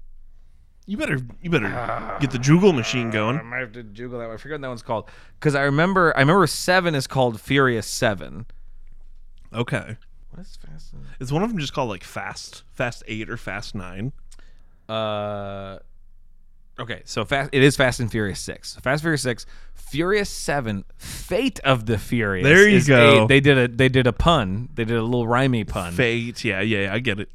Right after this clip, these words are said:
Speaker 2: And then, uh, the ninth one is
Speaker 1: Is it just
Speaker 2: called
Speaker 1: F nine?
Speaker 2: I believe it's called F, F nine,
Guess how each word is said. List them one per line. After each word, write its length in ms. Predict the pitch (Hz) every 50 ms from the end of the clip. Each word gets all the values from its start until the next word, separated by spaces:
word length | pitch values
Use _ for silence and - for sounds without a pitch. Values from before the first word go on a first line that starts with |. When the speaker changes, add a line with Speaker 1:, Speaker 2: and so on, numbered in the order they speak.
| - - - - -
Speaker 2:
And 200 | 117 123 135 127
then, 460 | 120 120 120 120 120 120 117 117 - - - - - - -
uh, 320 | 117 120 120 117 117 110 -
the 200 | - 127 110 123
ninth 340 | 120 120 127 139 147 139 -
one 140 | 151 135 131
is 100 | 131 165
Speaker 1:
Is 40 | 175
it 20 | 180
just 100 | 226 -
Speaker 2:
called 140 | 127 123 120
Speaker 1:
F 200 | 131 147 151 156
nine? 380 | 139 104 90 95 110 160 233 240 - - - - - - - -
Speaker 2:
I 80 | - 120
believe 240 | 120 131 147 147 - -
it's 120 | 131 -
called 340 | - - - 139 127 123 - - -
F, 460 | - 113 123 127 151 165 - - - - -
F 260 | 127 151 170 - -
nine, 600 | 180 170 156 147 139 135 131 131 131 127 127 123